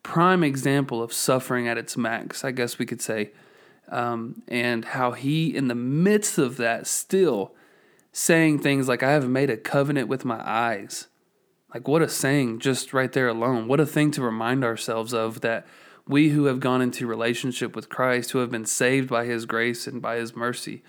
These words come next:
have been brought into this covenant where our entire body,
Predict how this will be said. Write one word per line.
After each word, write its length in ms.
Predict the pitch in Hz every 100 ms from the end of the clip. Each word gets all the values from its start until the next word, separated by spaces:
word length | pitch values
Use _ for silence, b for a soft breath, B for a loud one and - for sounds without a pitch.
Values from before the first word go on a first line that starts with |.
| b b b b b
have 440 | - 139 131 135 - - _ -
been 300 | 139 139 131
brought 260 | 127 127 139
into 320 | 143 139 139
this 300 | 127 117 -
covenant 540 | - 143 143 120 107
where 140 | 117 120
our 280 | 127 120 B B B -
entire 640 | 135 135 - 135 147 160
body, 760 | 143 123 117 120 139 120 110